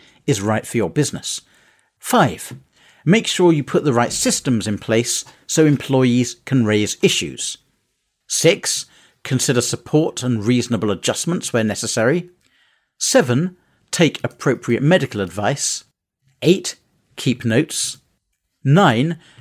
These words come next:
notify insurers if you do get a claim or you think one is brewing. And ten,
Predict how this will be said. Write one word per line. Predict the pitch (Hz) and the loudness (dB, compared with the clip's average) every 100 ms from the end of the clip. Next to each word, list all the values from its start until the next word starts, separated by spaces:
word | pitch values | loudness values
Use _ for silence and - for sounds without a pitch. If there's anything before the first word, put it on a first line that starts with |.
| - | -8
notify | - 170 214 180 - 175 156 - | 2 4 4 0 -2 0 2 2
insurers | 139 120 - 240 196 98 147 151 - _ _ | 0 0 0 2 4 4 0 -2 -8 _ _
if | 143 - | -2 -2
you | 117 | -4
do | - 160 | 0 0
get | 127 | 2
a | 107 | 0
claim | - - 123 156 | -2 -2 0 2
or | 117 | 0
you | 110 | -2
think | - 123 - | -2 -2 -2
one | 110 | -4
is | 104 87 | -4 -6
brewing. | 90 170 185 127 143 _ _ _ _ _ | 2 4 4 2 -2 _ _ _ _ _
And | - 254 | 2 2
ten, | - 160 113 131 | 2 0 2 0